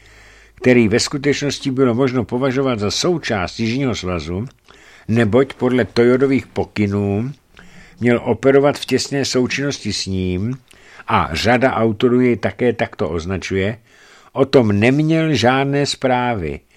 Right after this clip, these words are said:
a proto nemohl počítat ani s jeho podporou. Ve dvacet dva hodin třicet minut Jižní svaz proplouval Mindanajským mořem v prostoru mezi ostrovy Bohol a Camiguin. Bitevní lodi Yamashiro a Fuso s torpédoborcem Shigure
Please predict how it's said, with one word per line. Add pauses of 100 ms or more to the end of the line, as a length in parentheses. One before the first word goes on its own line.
(200)
a
proto
nemohl
počítat (100)
ani
s
jeho
podporou. (240)
Ve
dvacet
dva
hodin
třicet
minut
Jižní
svaz
proplouval
Mindanajským
mořem
v
prostoru
mezi
ostrovy
Bohol
a
Camiguin. (580)
Bitevní
lodi
Yamashiro
a
Fuso (540)
s
torpédoborcem
Shigure